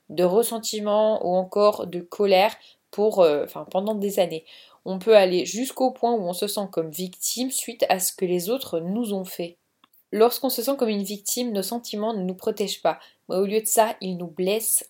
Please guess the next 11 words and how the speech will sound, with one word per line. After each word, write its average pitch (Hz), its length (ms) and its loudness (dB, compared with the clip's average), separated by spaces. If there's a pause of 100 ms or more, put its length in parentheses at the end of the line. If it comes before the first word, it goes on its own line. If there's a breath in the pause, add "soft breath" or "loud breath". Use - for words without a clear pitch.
on 170 80 -8
s'enferme 240 460 0
dans 202 100 -2
une 175 240 -8
prison 220 320 -6
émotionnelle 196 680 -2
remplie 190 540 -4
de 185 100 -2
douleur. 175 420 0 (440 loud breath)
Et 196 200 -2
comment 247 580 0